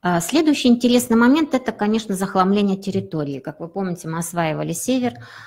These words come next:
летали самолётами в Арктику. У нас, э, было очень много портов, э, через которые была заброска людей на север, в Арктику, освоение территории. И сейчас весь север у нас захламлён кораблями сломанными,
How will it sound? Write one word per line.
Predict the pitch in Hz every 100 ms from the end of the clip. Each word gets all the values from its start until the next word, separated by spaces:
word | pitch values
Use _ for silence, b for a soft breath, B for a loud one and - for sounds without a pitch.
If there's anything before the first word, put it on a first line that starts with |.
| B B
летали | 165 190 190 160
самолётами | - 160 160 160 151 147 147
в | 147
Арктику. | 226 254 - - 185
У | 165
нас, | 175 156 - -
э, | 160 156
было | 160 165 160
очень | 151 - 151
много | 147 143 147
портов, | - 220 - 233 -
э, | 190 180 175 170 - - - -
через | - 165 -
которые | 175 - 170 160
была | 156 165 156
заброска | 156 151 160 151 - 156 156 143
людей | 151 160 156 151
на | 151
север, | 143 190 208 185
в | 147
Арктику, | 170 - - - 175 170 B B B
освоение | - - 151 147 190 196 180
территории. | - 175 - 170 160 156 -
И | 160
сейчас | 151 - 175 -
весь | 175 170
север | - 160 151
у |
нас | 151 151
захламлён | 151 160 160 151 165 160 160 156 151
кораблями | 160 147 147 160 220 233 214
сломанными, | 196 - 208 202 196 190 180 180